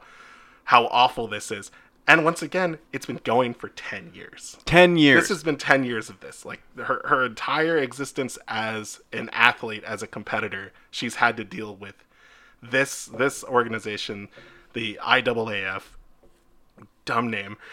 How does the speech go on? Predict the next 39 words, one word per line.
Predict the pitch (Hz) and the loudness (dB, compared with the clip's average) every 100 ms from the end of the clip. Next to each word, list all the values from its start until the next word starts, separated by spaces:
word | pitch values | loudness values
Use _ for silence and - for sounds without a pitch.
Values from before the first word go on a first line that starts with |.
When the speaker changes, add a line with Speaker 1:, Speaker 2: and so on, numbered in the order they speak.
| - | 2
Speaker 1:
doing | - 175 254 165 | 8 12 12 12
this | 269 | 10
to | 285 - | 8 6
her. | 262 - - - - - - - - 147 | 6 6 4 2 2 0 -4 -2 -2 -2
<laughs> | - - - - | -8 -10 -12 6
Speaker 2:
Well, | 277 214 | 8 8
and | 208 202 - | 6 0 2
the | 254 | 6
other | 311 | 6
thing, | 277 240 | 6 2
too, | 190 190 | 4 4
is | 170 151 | 4 6
that | 170 160 - _ - - | 8 6 4 _ -20 2
Caster | - 240 254 | 8 8 6
Semenya | - 196 175 175 160 | 4 6 8 8 8
is | 143 135 | 6 4
the | 127 | 4
best, | 127 135 160 - - - 147 | 8 10 10 6 -8 -2 8
um, | 127 123 120 117 117 | 12 12 10 8 0
middle | - 143 151 | 4 6 8
distance | 139 135 135 - | 6 4 0 4
runner | 131 123 123 | 6 8 6
of | 110 | 4
her | - 127 | 4 4
generation, | 117 113 101 104 - 151 165 - - - | 6 6 6 4 2 0 -2 -8 -20 6
but | - | 8
she | - 208 | 8 8
is | 180 127 | 6 6
not | 131 135 175 151 | 6 10 10 10
the | 139 | 6
best | 120 110 - | 8 6 4
middle | 107 101 | 0 2
distance | 98 - 90 - | 0 -2 -4 -2
runner | 95 92 | 0 2
of | 90 | 0
all | 69 | -4
time. | - - - _ _ _ _ _ _ - | -8 -14 -16 _ _ _ _ _ _ -4
She | - 143 | 0 6
isn't. | 147 - - | 6 4 -6